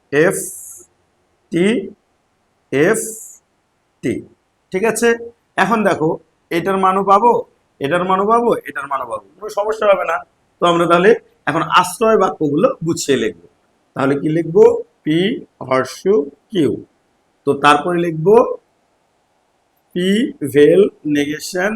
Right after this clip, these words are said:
কিউ, তারপর হচ্ছে সিদ্ধান্ত কিউ। তো এখন আমরা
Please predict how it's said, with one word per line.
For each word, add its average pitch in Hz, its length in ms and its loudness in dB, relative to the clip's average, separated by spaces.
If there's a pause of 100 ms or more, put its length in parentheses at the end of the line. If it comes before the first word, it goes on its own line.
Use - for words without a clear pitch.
(400)
কিউ, 208 180 4 (800)
তারপর 143 420 2
হচ্ছে 143 260 -8 (160)
সিদ্ধান্ত 123 460 -6 (160)
কিউ। 107 160 -6 (600)
তো - 20 -10 (120)
এখন 180 160 0 (100)
আমরা 190 160 6